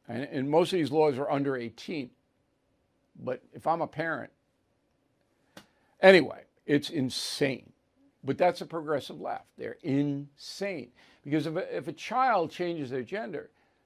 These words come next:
children evolve intellectually. So, you know, they change their g-, gender at fifteen, at twenty-five, they <laughs> might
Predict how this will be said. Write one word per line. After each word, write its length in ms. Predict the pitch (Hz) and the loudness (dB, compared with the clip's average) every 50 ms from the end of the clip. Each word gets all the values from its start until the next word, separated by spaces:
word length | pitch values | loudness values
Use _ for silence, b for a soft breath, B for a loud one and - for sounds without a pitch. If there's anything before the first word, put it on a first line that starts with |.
| _ _ | _ _
children 480 | - - - - 240 311 302 269 202 180 | -16 -14 -8 -6 -6 -4 -2 -2 -4 -2
evolve 760 | 185 175 135 127 117 147 156 196 233 202 143 120 123 143 - | -2 -2 -2 0 4 4 6 6 6 4 4 2 0 -2 -4
intellectually. 840 | 160 143 131 170 175 202 220 - - - - - - - - - - - - _ _ _ _ _ _ _ _ _ _ _ _ _ _ _ | -6 -8 -8 -8 -6 -6 -6 -6 -8 -10 -14 -14 -16 -16 -16 -18 -20 -20 -20 _ _ _ _ _ _ _ _ _ _ _ _ _ _ _
So, 460 | - - 165 165 156 156 156 - - 98 135 | 2 6 8 8 8 8 6 2 -4 -12 -16
you 160 | 127 156 185 | -10 -8 -4
know, 220 | 175 160 156 156 151 | 0 2 2 2 2
they 100 | 156 147 | 0 -2
change 240 | - - 202 196 180 | -2 -2 -2 0 0
their 160 | 185 180 160 | 0 0 0
g-, 220 | 120 - 170 180 - - | -2 -4 -6 -6 -6 -8
gender 380 | 135 117 147 160 175 180 170 147 | -4 -2 0 0 0 0 0 -2
at 80 | 143 | -2
fifteen, 680 | - - - 185 160 143 - - 190 214 233 214 180 160 | -4 -2 0 0 0 -2 -4 -4 -4 -2 -2 -2 -4 -6
at 200 | 165 - 165 - | -4 -6 -6 -8
twenty-five, 640 | - - 202 202 190 180 143 - 214 185 220 226 208 | -6 -8 -6 -6 -6 -6 -8 -6 -4 -4 -2 -2 -2
they 120 | 175 170 165 | -4 -4 -6
<laughs> 20 | |
might 120 | 170 - | -6 -8